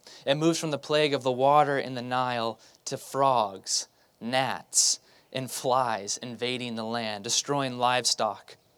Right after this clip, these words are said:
and agriculture and, and crops. And then there's boils that develop on human bodies. And then hail and locusts come from the sky.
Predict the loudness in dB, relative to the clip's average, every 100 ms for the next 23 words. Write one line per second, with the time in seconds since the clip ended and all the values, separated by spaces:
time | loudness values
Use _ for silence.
0 | _ _ _ -20 -20 _ -10 -10 -12 -10
1 | -4 -4 -4 -6 -6 -6 -8 -8 -8 -12
2 | -12 -6 -2 -2 -2 -4 -4 -6 _ -20
3 | -18 -8 -2 0 2 0 0 2 4 6
4 | 4 0 -4 0 2 2 0 -2 -2 -6
5 | -8 -8 -6 -2 -2 -2 -8 -8 -8 -8
6 | _ _ _ _ _ _ _ _ -4 -2
7 | -2 0 2 4 4 2 -2 -2 -2 -2
8 | -2 -2 -4 -4 -4 -6 -8 -6 -4 -4
9 | -2 -2 -2 -6